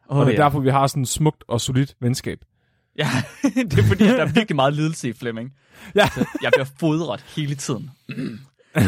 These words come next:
Speaker 1: Jeg, jeg, jeg lever af dit smerte, Flemming.
Speaker 2: Hold kæft, mand. Det er s-, og det er et smukt symbiotisk forhold, vi har indgået her.
Speaker 1: Mhm.
Speaker 2: Mark,
Speaker 1: Sådan. Ja.
Speaker 2: har du lyst til at fortælle lytterne, hvad du skal tale om i dag?
Speaker 1: Ja, i dag, der skal vi, øh, vandre ind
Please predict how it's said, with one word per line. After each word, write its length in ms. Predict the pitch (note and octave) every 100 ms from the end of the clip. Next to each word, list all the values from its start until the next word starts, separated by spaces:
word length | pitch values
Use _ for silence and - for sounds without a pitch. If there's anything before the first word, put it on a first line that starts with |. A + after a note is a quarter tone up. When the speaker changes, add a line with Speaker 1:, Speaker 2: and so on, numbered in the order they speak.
| G2 F2+
Speaker 1:
Jeg, 240 | A#2+ C3+ -
jeg, 180 | B2+ -
jeg 140 | B2 B2
lever 320 | B2+ C#3 D#3+
af 60 | A#2
dit 140 | G2+
smerte, 440 | - A#2+ G#2+ B2
Flemming. 340 | B2 F#2+ - - _ _ _ _ _ _
Speaker 2:
Hold 160 | - -
kæft, 380 | - - G2+ -
mand. 260 | - - -
Det 160 | A#2 A2
er 40 |
s-, 140 | - -
og 180 | A#2
det 180 | D#3 E3+
er 80 | D#3
et 80 | D3
smukt 280 | - F#3 -
symbiotisk 460 | D#3+ D#3 D#3 -
forhold, 200 | D#3 D#3
vi 60 | C#3+
har 40 |
indgået 240 | C#3+ D#3 C3+
her. 120 | C3 - _ C3
Speaker 1:
Mhm. 240 | C3 F3+ - _ _ _ _ _ _ _
Speaker 2:
Mark, 260 | B2+ B2+ B2
Speaker 1:
Sådan. 180 | A2+ C3+ _ _
Ja. 100 | C#3+ - _ _ -
Speaker 2:
har 100 | C3+
du 80 |
lyst 160 | D3+ D#3+
til 80 | C#3+
at 40 |
fortælle 280 | B2+ E3 D3
lytterne, 360 | C#3+ C#3+ A2+ G2
hvad 240 | B2 A2+
du 160 | A2 B2
skal 360 | - A#2 G2 F2
tale 240 | - A2+
om 100 | G2
i 20 |
dag? 160 | E2 D#2 - - -
Speaker 1:
Ja, 140 | - - - _ -
i 80 | C#3
dag, 220 | E3+ E3+ - _ _
der 100 | C#3+
skal 260 | C#3 D3+ C3+
vi, 200 | C3 B2+
øh, 200 | A2+ G#2+
vandre 280 | B2+ C#3+ C#3+ -
ind 200 | D3